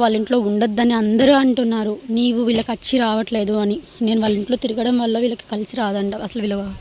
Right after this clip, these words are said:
హెల్త్ ప్రాబ్లమ్స్ కూడా సరిగా ఉండట్లేదని ఏవేవో చెప్తున్నారు.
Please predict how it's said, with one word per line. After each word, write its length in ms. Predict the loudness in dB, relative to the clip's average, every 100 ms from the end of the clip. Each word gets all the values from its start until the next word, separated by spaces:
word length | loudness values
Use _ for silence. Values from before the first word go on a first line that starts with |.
| -12 -12 -18 -20 -18 -4
హెల్త్ 260 | -2 0 2
ప్రాబ్లమ్స్ 380 | 2 2 0 0 -2
కూడా 120 | -2
సరిగా 240 | 0 0 -2 -2
ఉండట్లేదని 680 | -2 -4 -4 -4 -4 -2 -2 -2
ఏవేవో 320 | 0 0 0 0
చెప్తున్నారు. 500 | -2 -4 -4 -4 -6